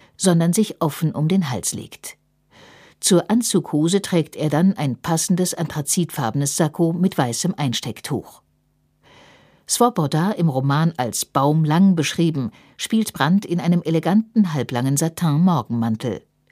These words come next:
Er ist rostbraun-orange und schimmert leicht golden. Swoboda trägt den Kimono-ähnlichen Morgenrock offen über dem weißen Shirt und der Anzughose.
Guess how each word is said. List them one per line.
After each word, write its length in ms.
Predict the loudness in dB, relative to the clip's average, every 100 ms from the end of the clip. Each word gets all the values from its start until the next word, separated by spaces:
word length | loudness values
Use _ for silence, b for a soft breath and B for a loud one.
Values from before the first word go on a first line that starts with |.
| B B B B
Er 100 | -2
ist 240 | -2 -2 -2
rostbraun-orange 960 | -2 -2 -4 -4 -4 0 0 0 -2 B B B
und 100 | 0
schimmert 320 | 4 4 4 0
leicht 340 | -2 -4 -4
golden. 480 | -6 -4 -4 -6 -8 _ _ _ B B B B 0
Swoboda 540 | 2 2 2 2 0
trägt 340 | 0 -2 0
den 160 | -2 -4
Kimono-ähnlichen 920 | 0 2 4 0 0 0 0 0 0
Morgenrock 600 | 2 2 0 0 -2 -2
offen 320 | -2 0 0
über 180 | 2 0
dem 180 | 0 -2
weißen 320 | -2 -2 -4
Shirt 380 | 0 0 0 -2
und 220 | -4 -2
der 120 | -2
Anzughose. 760 | -2 -4 -6 -6 -4 -4 -6